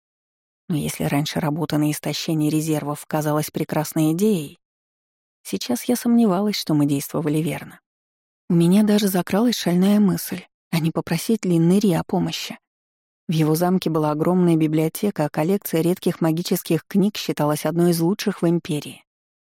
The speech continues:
Наверняка, если хорошенько порыться, там найдется нужная мне информация. От воспоминания о драконе щеки снова вспыхнули. Не представляю, как просить его об этом. Вынести книги из замка мне никто не позволит,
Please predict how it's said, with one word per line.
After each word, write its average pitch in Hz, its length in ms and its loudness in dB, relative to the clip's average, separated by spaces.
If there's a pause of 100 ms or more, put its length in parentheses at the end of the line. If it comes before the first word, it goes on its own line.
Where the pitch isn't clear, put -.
(340)
Наверняка, 196 460 0
если 208 360 -2
хорошенько 202 720 -2
порыться, 202 640 -4
там 202 200 0
найдется 226 480 0
нужная 170 400 2
мне 170 200 0
информация. 180 840 -4 (1000)
От 214 140 -4
воспоминания 175 800 4
о 147 40 2
драконе 208 520 2
щеки 208 380 -2
снова 180 380 -2
вспыхнули. - 680 -10 (340)
Не 165 140 0
представляю, 185 760 -2
как 220 260 -4
просить 196 420 -4
его 165 140 -2
об 151 120 -4
этом. 156 320 -10 (580)
Вынести 190 440 2
книги 180 360 0
из 165 80 0
замка 175 380 -2
мне 156 160 2
никто 151 240 -2
не 190 140 0
позволит, 151 440 -6